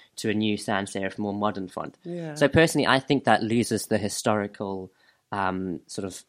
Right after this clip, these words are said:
Speaker 1: impact of the brand and how it has been going for so many, so many different ages and
Speaker 2: Mm.
Speaker 1: through all the different trends. What's your opinion on that? What do you think of that brand and that rebrand?
Speaker 2: Yeah, I mean,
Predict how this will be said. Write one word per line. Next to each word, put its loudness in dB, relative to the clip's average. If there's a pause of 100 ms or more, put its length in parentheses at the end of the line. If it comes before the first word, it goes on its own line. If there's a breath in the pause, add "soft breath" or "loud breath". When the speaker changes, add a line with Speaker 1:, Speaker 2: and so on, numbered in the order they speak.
Speaker 1:
impact 0
of -6
the -10
brand 2
and -10
how -2
it -4
has -10
been -6
going -4
for -20
so -8
many, -8
so -16
many -10
different -12
ages -6
and -6
Speaker 2:
Mm. -6
Speaker 1:
through -2
all -2
the -14
different -12
trends. -6 (280 soft breath)
What's 0
your 0
opinion 0
on 0
that? -10
What -2
do -8
you -4
think -6
of -16
that -6
brand -6
and -8
that -8
rebrand? -10 (400 loud breath)
Speaker 2:
Yeah, -2
I 0
mean, 0